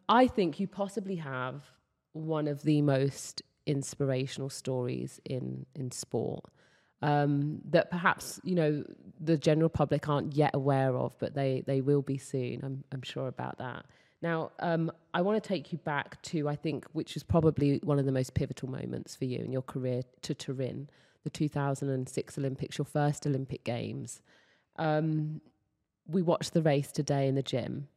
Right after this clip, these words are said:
and I'll break it down for you, and then I want you to break it down as well. So you're, you know, you,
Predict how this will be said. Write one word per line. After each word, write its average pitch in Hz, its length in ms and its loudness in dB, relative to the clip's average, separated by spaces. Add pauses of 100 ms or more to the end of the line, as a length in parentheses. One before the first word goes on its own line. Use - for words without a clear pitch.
(460)
and 147 480 4 (160)
I'll 147 260 6
break 139 300 4
it - 100 0
down 135 240 2
for 135 140 -4
you, 127 100 0
and 123 100 -2
then 131 120 0
I 131 40 2
want 131 220 0
you 135 80 -2
to 135 100 -8
break 127 260 -4
it - 60 -12
down 127 260 -8
as 135 100 -14
well. 127 380 -8
So 143 420 2 (120)
you're, 156 560 6 (540)
you 160 120 0
know, 156 100 4
you, 151 280 0